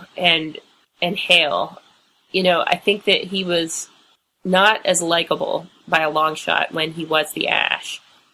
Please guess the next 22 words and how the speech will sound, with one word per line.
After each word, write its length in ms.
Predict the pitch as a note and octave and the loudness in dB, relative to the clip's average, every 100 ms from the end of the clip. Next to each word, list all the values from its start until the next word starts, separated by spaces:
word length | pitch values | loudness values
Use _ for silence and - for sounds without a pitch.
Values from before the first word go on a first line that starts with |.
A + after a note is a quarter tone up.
| _ - | _ -4
But 160 | F3+ | -2
then 480 | F3+ F3 E3+ D#3+ E3 D#3+ _ _ _ _ _ _ _ _ | 2 2 2 -2 -8 -12 _ _ _ _ _ _ _ _
in 180 | - F3+ | -6 -2
the 80 | F3 | 0
last 360 | E3+ F#3 G3+ - | 4 6 4 0
episode, 480 | F3 E3 - D#3 | -2 -2 -2 -2
when 140 | E3+ D#3+ | -2 -4
he 80 | D#3+ | -4
decided 520 | D#3+ - E3 E3 D#3+ | -2 0 0 0 -2
to 80 | D#3+ | -4
give 240 | E3 E3+ | -2 0
up 180 | E3+ - | 0 -2
the 140 | E3+ | 0
office 520 | E3 D#3 - E3 D#3+ | 2 2 0 -4 -2
or 220 | - D#3+ D3+ | -2 -2 -2
whatever, 560 | D#3+ E3 E3 E3 E3 F3 _ - | 0 0 0 -2 -4 -10 _ -8
you 100 | D#3 | -4
know, 160 | A#2 | -4
plan 540 | - - E3 D#3 D3+ D3+ | -6 0 2 2 0 -8
he's 200 | E3 D#3+ | -4 -2
up 220 | F3 - | -2 -2
to, 360 | - - - | -6 -4 -4